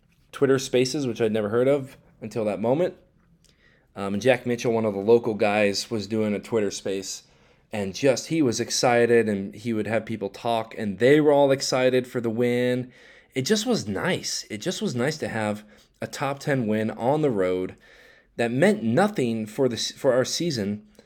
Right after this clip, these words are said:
um, but just really lifted us after two really bad seasons. <laughs> And it capped a three-game win streak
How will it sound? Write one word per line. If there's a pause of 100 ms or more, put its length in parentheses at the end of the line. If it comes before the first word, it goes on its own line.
(400)
um,
but
just (420)
really
lifted
us
after (160)
two
really
bad
seasons. (140)
<laughs> (1400)
And
it
capped
a
three-game
win
streak